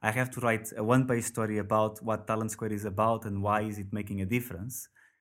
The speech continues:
am I able to do it? And yes or no? And if I'm excited about that story, if I am excited about that story, then I have all the conditions to keep on going. Unless money run, runs out, then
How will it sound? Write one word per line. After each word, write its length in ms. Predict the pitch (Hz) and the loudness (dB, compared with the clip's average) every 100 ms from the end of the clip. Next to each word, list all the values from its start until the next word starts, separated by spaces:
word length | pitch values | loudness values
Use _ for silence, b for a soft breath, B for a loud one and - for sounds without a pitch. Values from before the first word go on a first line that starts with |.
| b _ _ | b _ _
am 120 | 117 110 | 0 4
I 80 | |
able 220 | 110 110 107 | 4 2 0
to 100 | 98 | -4
do 140 | 104 | -2
it? 160 | 95 98 - - | -4 -6 -16 -8
And 140 | 98 | -2
yes 200 | 101 101 104 | -2 -2 -4
or 80 | |
no? 280 | 92 104 95 - | -4 -4 -4 -4
And 120 | 107 | -4
if 120 | 104 | -2
I'm 120 | 110 | -2
excited 420 | 101 - 139 - | -2 2 2 2
about 200 | 104 98 | 0 0
that 140 | 92 92 | 0 -4
story, 380 | - 98 95 - | -8 -8 -10 -12
if 160 | 113 110 | -8 0
I 80 | 123 | 4
am 120 | 156 | 4
excited 320 | 131 113 104 | 2 -4 -4
about 160 | 104 101 | -4 -4
that 120 | 98 | -6
story, 360 | - 131 123 107 | -4 0 2 2
then 160 | 110 110 | 0 -2
I 100 | 107 | -2
have 240 | 110 107 - _ | -2 -4 -10 _
all 160 | 131 143 | 0 2
the 80 | 139 | 2
conditions 400 | 110 101 98 98 | 0 -2 -4 -8
to 100 | 101 | -8
keep 200 | - 98 | -8 -6
on 140 | 101 | -4
going. 280 | 104 147 101 95 _ _ _ _ _ - | 0 0 -2 -10 _ _ _ _ _ 0
Unless 240 | 123 139 | 2 4
money 200 | 113 107 | 2 2
run, 300 | 104 101 95 101 | 2 0 -2 -2
runs 240 | 107 98 | -2 0
out, 240 | 95 - - - | -2 -4 -12 2
then 360 | 120 120 123 | 4 4 -2